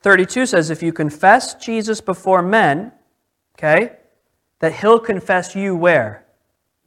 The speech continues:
In heaven." But then verse thirty-three, "But whoever denies me before men, him will I also deny before my Father which is in heaven." Sometimes I think people wrongly take this out of context.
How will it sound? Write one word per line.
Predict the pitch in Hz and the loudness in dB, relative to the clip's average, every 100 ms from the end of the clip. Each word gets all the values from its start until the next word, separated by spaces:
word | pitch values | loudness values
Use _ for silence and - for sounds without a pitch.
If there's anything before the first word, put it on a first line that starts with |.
| _ _ _ _ _ - | _ _ _ _ _ -14
In | 151 | -6
heaven." | 175 160 113 98 _ _ _ _ _ | 0 0 -2 -14 _ _ _ _ _
But | - 170 | -2 4
then | 233 | 4
verse | 214 214 - | 4 2 2
thirty-three, | 202 175 175 285 240 165 180 - _ _ | 0 0 0 2 2 2 -4 -14 _ _
"But | - 180 | 2 2
whoever | 190 202 220 226 226 214 196 190 - _ | 2 6 6 8 6 6 6 2 -12 _
denies | - 165 170 190 311 392 269 | -4 0 2 6 6 6 2
me | 226 196 | 0 0
before | 165 156 - 175 | 0 0 4 4
men, | 156 143 131 139 185 - _ _ | 4 2 2 -2 -8 -14 _ _
him | - 262 277 | 0 0 4
will | 247 226 | 6 8
I | 202 196 | 8 8
also | 196 190 - | 6 4 -4
deny | 170 170 160 165 208 247 156 147 | -6 -4 -2 2 4 6 6 4
before | 147 147 - 170 | 0 -4 -4 -2
my | 151 143 | 0 -2
Father | - 151 139 135 | 0 2 2 0
which | 127 - | -6 -8
is | 127 127 | -12 -10
in | |
heaven." | 131 175 156 110 120 _ _ _ _ _ | -2 -2 -2 -8 -12 _ _ _ _ _
Sometimes | - 247 311 330 277 240 | 0 2 4 4 4 4
I | 220 | 2
think | 233 226 | 0 -4
people | 226 220 214 | -4 -2 0
wrongly | 175 175 185 226 233 190 170 165 165 - _ _ | 2 4 4 4 0 -2 0 -2 -4 -14 _ _
take | - 214 214 | -4 -2 -2
this | 196 | 2
out | 196 180 | 2 2
of | 175 | 0
context. | 190 185 220 240 262 262 - _ | 0 0 0 0 0 0 -16 _